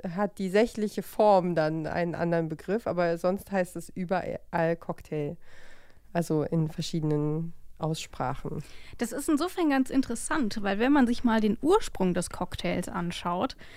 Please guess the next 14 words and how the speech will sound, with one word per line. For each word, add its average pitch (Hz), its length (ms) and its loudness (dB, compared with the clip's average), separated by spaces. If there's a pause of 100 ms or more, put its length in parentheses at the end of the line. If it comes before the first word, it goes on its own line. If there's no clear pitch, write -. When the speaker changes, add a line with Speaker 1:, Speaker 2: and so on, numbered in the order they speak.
(140)
Speaker 2:
der 233 160 2
hat 285 140 2
tatsächlich 277 560 -2
gar 233 240 4
nicht 294 260 0 (320)
viel 285 240 2
mit, 269 420 4 (440)
mit 240 240 0
so 233 80 -2
einem 240 360 2
lebhaften, 254 1080 2
mit 214 220 0
so 214 80 0
einem 214 420 2